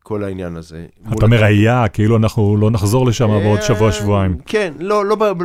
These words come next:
Speaker 1: אני לא חושב שכרגע, לפחות במידה הזאת, זה גם נורא תלוי מה יקרה בסוף עם הרפורמה המשפטית, כמה... אבל היה איזשהו רגע שקבוצה של יוצרים נכנסנו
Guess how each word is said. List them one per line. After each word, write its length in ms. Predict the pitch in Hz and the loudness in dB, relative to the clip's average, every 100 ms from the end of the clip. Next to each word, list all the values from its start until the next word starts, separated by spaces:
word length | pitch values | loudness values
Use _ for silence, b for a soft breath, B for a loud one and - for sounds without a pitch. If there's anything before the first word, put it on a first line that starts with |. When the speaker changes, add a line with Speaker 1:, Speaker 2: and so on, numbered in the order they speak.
| - | -6
Speaker 1:
אני 140 | 170 | -4
לא 80 | 175 | -4
חושב 220 | 175 - | -6 -10
שכרגע, 540 | 175 - - 131 156 165 | -10 -10 -6 -4 -2 -4
לפחות 320 | - 131 135 | -6 -8 -6
במידה 320 | 123 117 139 | -6 -4 -2
הזאת, 380 | 139 143 175 143 | -2 -2 -4 -4
זה 80 | 117 | -6
גם 140 | 110 | -6
נורא 160 | 117 123 | -6 -4
תלוי 260 | 123 123 | -4 -2
מה 180 | 120 120 | -2 -4
יקרה 220 | 117 123 | -6 -8
בסוף 280 | 110 113 110 | -8 -8 -8
עם 100 | 113 | -8
הרפורמה 360 | 110 101 120 110 | -8 -6 -6 -6
המשפטית, 680 | 104 - 113 - 185 160 - | -8 -10 -12 -6 -4 -4 -6
כמה... 200 | 127 120 _ _ _ _ _ _ _ _ _ | -8 -8 _ _ _ _ _ _ _ _ _
אבל 260 | - 120 127 | -8 -4 -2
היה 160 | 151 208 | 0 -2
איזשהו 420 | 208 185 165 147 | -4 -8 -6 -4
רגע 280 | 127 113 117 | -4 -6 -6
שקבוצה 1200 | - 123 117 113 113 110 110 110 107 - 123 170 | -6 -6 -4 -4 -4 -4 -4 -4 -8 -10 -8 -6
של 160 | - 180 | -6 -4
יוצרים 420 | 139 - 131 120 | -6 -4 -6 -6
נכנסנו 1000 | 113 - 131 139 135 - 131 135 135 | -10 -6 -4 -2 -4 -6 -4 -4 -6